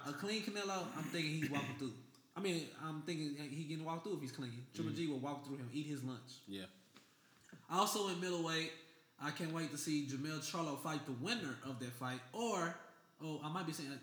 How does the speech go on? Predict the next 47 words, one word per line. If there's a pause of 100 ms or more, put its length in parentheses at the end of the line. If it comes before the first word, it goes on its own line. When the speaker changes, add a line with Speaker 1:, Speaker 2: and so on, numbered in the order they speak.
(180)
Speaker 1:
I
think
Jermell,
'cause
it's
Jermell
and
Jamal,
so
I
wanna
make,
I
might
have
said
the
wrong
name,
but (260)
I
can't
wait
to
see
Jermell
Charlo
either
fight
the
winner
of
Triple
G
Canelo
or
Daniel
Jacobs. (240)
Him
and
Daniel
Jacobs
been
having
a
big
beef.